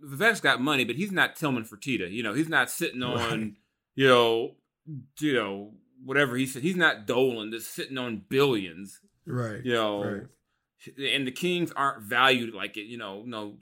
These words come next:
Speaker 1: two, three billion dollar. You know, he's not, he's not Steve Ballmer, who is like, "You know what?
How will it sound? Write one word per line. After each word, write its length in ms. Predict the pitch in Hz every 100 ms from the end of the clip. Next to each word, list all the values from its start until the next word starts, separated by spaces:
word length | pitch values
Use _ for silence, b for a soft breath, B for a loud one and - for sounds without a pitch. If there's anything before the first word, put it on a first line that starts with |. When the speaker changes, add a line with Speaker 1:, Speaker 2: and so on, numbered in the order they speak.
| _
Speaker 1:
two, 340 | - 185 131 -
three 220 | 131 117
billion 440 | 104 120 113 101
dollar. 380 | 98 110 101 95
You 100 | 113
know, 120 | 104
he's 140 | 131 156
not, 260 | 156 131 151
he's 160 | 156
not 180 | 180 147
Steve 280 | - 156 131 117
Ballmer, 340 | 123 120 110
who 80 | 113
is 80 | 113
like, 180 | 113 139
"You 60 |
know 120 | 156
what? 340 | 156 165 160